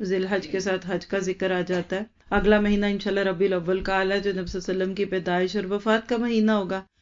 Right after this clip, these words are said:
सफर के महीने में कुछ भी नहीं है, ना इसका कोई खास रोजा रखने का कहा, ना इस दिन कोई खास इबादत की बात है, ना इस दिन कुछ पढ़ना, ना कोई कुछ करना।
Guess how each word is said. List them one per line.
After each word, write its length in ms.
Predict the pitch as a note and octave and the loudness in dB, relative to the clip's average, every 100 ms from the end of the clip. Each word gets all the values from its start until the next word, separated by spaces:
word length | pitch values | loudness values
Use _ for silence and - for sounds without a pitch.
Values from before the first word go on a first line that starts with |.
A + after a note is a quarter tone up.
| _ - | _ -8
सफर 440 | - E4+ - G4+ | 2 2 4 4
के 120 | F#4+ | 4
महीने 280 | E4 D4+ C#4+ | 6 8 8
में 160 | C#4+ C#4 | 6 4
कुछ 220 | A#3+ G3 | 2 2
भी 140 | F#3 | 0
नहीं 140 | E3+ E3 | 0 -4
है, 120 | - _ _ _ _ _ _ _ - | -12 _ _ _ _ _ _ _ 0
ना 160 | A#3 | 4
इसका 300 | B3 A#3+ A#3+ | 4 4 2
कोई 160 | A3 A3+ | 0 0
खास 300 | A3 F#3+ G3 | 2 0 2
रोजा 260 | F3+ E3+ F#3+ | 0 2 0
रखने 320 | G3+ G#3+ G3+ | -2 -4 -4
का 160 | G#3 | -4
कहा, 220 | G3+ G3 G3 | -2 0 0
ना 260 | F#3+ G3+ | 2 2
इस 200 | G#3 G3+ | 2 0
दिन 140 | G3 F#3 | -4 -4
कोई 140 | F#3 | -4
खास 300 | F3+ F#3 F#3 | -2 -2 0
इबादत 460 | F3+ F3 F3 F#3+ - | -2 0 0 0 -2
की 100 | G#3 | -2
बात 320 | G3 G3 G3 | 0 -2 0
है, 180 | G3+ G3+ - - - | 0 -2 -8 -20 0
ना 240 | G#3 A#3 A#3+ | 4 6 6
इस 120 | A3 | 4
दिन 160 | G#3+ | 2
कुछ 180 | G#3 G3+ | 2 0
पढ़ना, 440 | - F#3+ F3+ G3 G3+ | 0 0 0 0 -2
ना 180 | F#3 | -2
कोई 160 | E3+ F#3 | -2 -2
कुछ 200 | F3+ E3+ | -4 -4
करना। 420 | - F3+ F3 G#3 | -4 -4 -2 -6